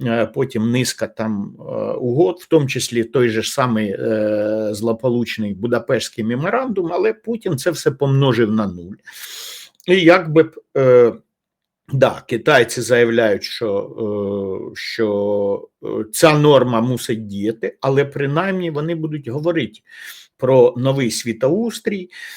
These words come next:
Це не то, що вони будуть там пиліть, а гірі, шура, ані золоті, да, там, е, пилять, ділить, як, е, Молотов і Ріббентроп, ну, верніше, Сталін і Гітлер, там Європу поділили в, е, серпні тридцять дев'ятого року,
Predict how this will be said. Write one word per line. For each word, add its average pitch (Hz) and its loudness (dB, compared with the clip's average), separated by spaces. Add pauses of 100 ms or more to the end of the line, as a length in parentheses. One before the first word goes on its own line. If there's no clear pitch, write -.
(140)
Це 127 -2
не 117 0
то, 208 2
що 214 -2
вони 175 2
будуть 135 -4
там 120 -2
пиліть, 151 0
а 143 2
гірі, 131 2
шура, 123 0
ані 120 0
золоті, 113 0
да, 127 2
там, 101 -8 (100)
е, 113 0
пилять, 123 0
ділить, 135 -2
як, 120 -2
е, 113 2 (280)
Молотов 127 2
і 123 2
Ріббентроп, 147 2
ну, 165 -2
верніше, 127 0
Сталін 117 0
і 120 -4
Гітлер, 147 -2
там 120 -4
Європу 139 2
поділили 113 -2
в, 107 -10
е, 110 -2
серпні 110 -4
тридцять 110 -8
дев'ятого 113 -2
року, 202 -4